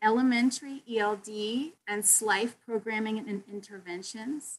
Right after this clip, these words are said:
And Sandra Blotner will discuss secondary E L D and mets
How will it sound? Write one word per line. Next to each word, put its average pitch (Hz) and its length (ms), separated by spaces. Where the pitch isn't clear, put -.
And 208 180
Sandra 196 420
Blotner 196 600
will 208 80
discuss 196 640
secondary 220 760
E 208 120
L 196 100
D 196 320
and 185 220
mets - 340